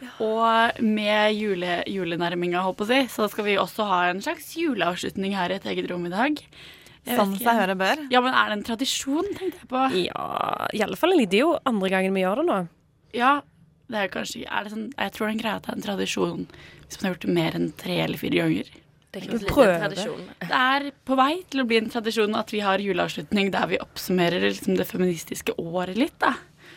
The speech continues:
Speaker 1: Og, og det skal vi gjøre i dag også. Og vi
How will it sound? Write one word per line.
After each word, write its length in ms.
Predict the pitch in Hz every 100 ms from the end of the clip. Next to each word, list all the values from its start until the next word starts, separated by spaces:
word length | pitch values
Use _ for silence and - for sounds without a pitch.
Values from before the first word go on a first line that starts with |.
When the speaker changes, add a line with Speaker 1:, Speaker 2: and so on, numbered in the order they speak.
| - - -
Speaker 1:
Og, 480 | - 214 208 208 208
og 80 | 208
det 100 | 185
skal 220 | - 226
vi 80 | 185
gjøre 160 | 175 170
i 20 |
dag 240 | 165 156
også. 320 | - - 262 - - _ - - - _ 208
Og 140 |
vi 80 | 214